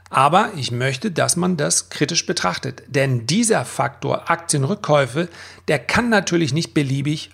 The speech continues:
fortgeführt werden. Außerdem sollte man bei einem Technologieunternehmen durchaus die Frage stellen, okay, what comes next? Also, wenn so viel Kapital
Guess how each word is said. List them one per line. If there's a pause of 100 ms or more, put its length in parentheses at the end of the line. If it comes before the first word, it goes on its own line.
fortgeführt
werden. (680)
Außerdem
sollte
man
bei
einem
Technologieunternehmen
durchaus
die
Frage
stellen,
okay, (800)
what
comes
next? (840)
Also, (120)
wenn
so
viel
Kapital